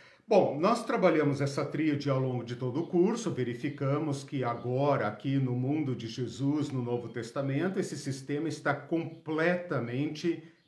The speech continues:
pervertido. Pervertido mesmo, completamente alterado. Aquele sistema que foi idealizado para ser um garantidor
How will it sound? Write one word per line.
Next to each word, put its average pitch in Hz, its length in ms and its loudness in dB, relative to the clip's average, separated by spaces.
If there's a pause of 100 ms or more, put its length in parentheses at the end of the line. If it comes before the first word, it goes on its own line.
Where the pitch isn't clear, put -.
pervertido. 147 880 2 (920)
Pervertido 143 680 0
mesmo, 123 460 0 (480)
completamente 151 1300 0
alterado. 139 1000 0 (380)
Aquele 143 340 2
sistema 147 500 -2
que 139 140 -4
foi 139 300 2
idealizado 139 920 2
para 135 280 0
ser 147 220 0
um 147 180 0
garantidor 170 1300 4